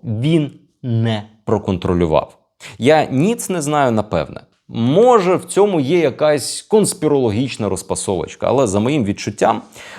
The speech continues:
оця втеча Дмитрука репутаційно болючіша для Татарова, ніж всі набушні справи, активістські пости, твіттерські меми і посольські сигнали разом узяті. І, ну, це насправді охереть як іронічно.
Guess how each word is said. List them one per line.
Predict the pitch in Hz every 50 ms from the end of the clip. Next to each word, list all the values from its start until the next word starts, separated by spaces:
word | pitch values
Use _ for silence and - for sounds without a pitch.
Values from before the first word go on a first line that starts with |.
| - -
оця | 113 - - 202 190
втеча | - - - 180 170 - - -
Дмитрука | 104 95 110 120 127 120 127 127 - 185 190 - - - -
репутаційно | - - 135 170 175 175 151 139 - 165 156 170 - - 151 175 185 165 107 71 - - _ _ _ -
болючіша | 110 104 110 139 123 90 90 110 - - - - - - - 82
для | 78 82 87 85
Татарова, | - - 117 - 196 190 175 135 113 104
ніж | 104 101 101
всі | - - - - 180 180
набушні | 160 135 117 107 117 147 147 - - 143 123 113
справи, | - - - - 101 104 107 98 80 - - -
активістські | - 101 - - 143 139 160 151 - - - 131
пости, | - - - 143 123 - - - - - - - 120 107 87 78
твіттерські | - - 120 156 165 - 165 135 - - - 147 113
меми | 98 101 123 135 117 107 92 -
і | - -
посольські | - - 131 104 - - - 120 107 - - - - 92
сигнали | - - 95 87 82 107 139 165 180 170 110 - - - - - -
разом | - 101 104 123 123 107 101 98 90
узяті. | 87 82 78 80 71 - - - - - _ - - - - - - - - -
І, | 139 127 127 120 113 117 - - _ _ _ _ _ _ -
ну, | 104 101
це | - - 151 131
насправді | 110 107 104 - - - - 170 165 139 113 101 104
охереть | 98 - - - 147 160 185 202 180 - -
як | 120 117 - 127
іронічно. | 117 123 139 139 135 120 92 - - - -